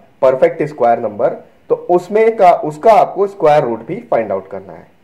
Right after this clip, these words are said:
ठीक है? तो कौन से number से multiply करने पर ये numbers, अ, perfect square बन जाएंगे,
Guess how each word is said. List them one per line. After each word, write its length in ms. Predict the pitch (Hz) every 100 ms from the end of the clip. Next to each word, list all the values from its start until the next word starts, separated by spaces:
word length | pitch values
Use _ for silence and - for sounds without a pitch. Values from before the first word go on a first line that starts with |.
| _
ठीक 140 | 131 165
है? 240 | 226 - _ _ _ _ - _ _ _ -
तो 320 | 170 170 170 170 -
कौन 220 | 143 156
से 160 | 196 202
number 300 | 175 175 175
से 200 | 190 185
multiply 480 | 127 127 156 175
करने 280 | 175 139 123
पर 400 | - 117 180 - _ _
ये 140 | 135 180
numbers, 420 | 175 156 160 160
अ, 60 | - _ _ - 123 123 123 151
perfect 340 | 160 196 190
square 280 | 160 160 147
बन 180 | 135 135
जाएंगे, 360 | 117 104 117